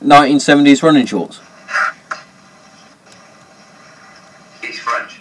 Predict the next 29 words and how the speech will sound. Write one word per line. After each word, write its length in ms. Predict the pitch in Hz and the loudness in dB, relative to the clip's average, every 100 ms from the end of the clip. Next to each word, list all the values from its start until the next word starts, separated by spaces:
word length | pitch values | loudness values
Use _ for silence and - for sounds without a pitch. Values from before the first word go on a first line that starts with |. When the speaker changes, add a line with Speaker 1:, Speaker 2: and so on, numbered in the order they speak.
| _ | _
Speaker 2:
He 100 | - | -20
can, 200 | - - - - | -12 -12 -12 -18
he 80 | - | -20
can 140 | - - | -18 -16
do 60 | |
that. 80 | - | -2
Speaker 1:
He's 120 | 262 | 0
allowed 280 | 233 247 254 | 4 4 4
to. 100 | 208 | 0
Do 60 | 190 - - - - - | -10 -16 -20 -20 -20 -4
you 100 | 202 | 4
remember? 260 | 240 240 240 226 208 - - _ _ - | 4 8 8 8 4 -4 -20 _ _ -4
<laughs> 40 | 208 - | -4 -2
Yeah. 320 | 427 403 262 - _ _ _ _ | -2 0 -4 -8 _ _ _ _
On 120 | 165 | 2
holiday. 520 | 165 190 170 117 90 82 - - _ _ _ | 6 6 6 4 0 -4 -20 -20 _ _ _
Speaking 420 | - - 151 143 113 | -20 -8 -4 -4 -6
of 100 | - - | -10 -14
silly 340 | - - 131 101 | -18 -8 -6 -6
shorts. 460 | - 101 110 - - - _ - - - _ _ - | -8 -8 -8 -16 -20 -20 _ -20 -20 -20 _ _ 0
Do, 140 | 220 214 175 | 2 2 2
are 60 | |
they 120 | 202 | 2
still 220 | 220 226 220 | 2 2 2
about? 400 | 160 147 151 - _ _ | 6 6 6 2 _ _
They're, 180 | 147 165 | 2 4
like, 360 | 175 175 175 - - | 6 6 4 -4 -18
not 420 | 117 135 180 196 - _ _ _ _ _ _ _ _ _ _ _ _ - | -10 2 6 6 4 _ _ _ _ _ _ _ _ _ _ _ _ -20
Speedos. 760 | - - 175 151 95 85 104 - | -20 -4 -2 0 0 -2 -10 -16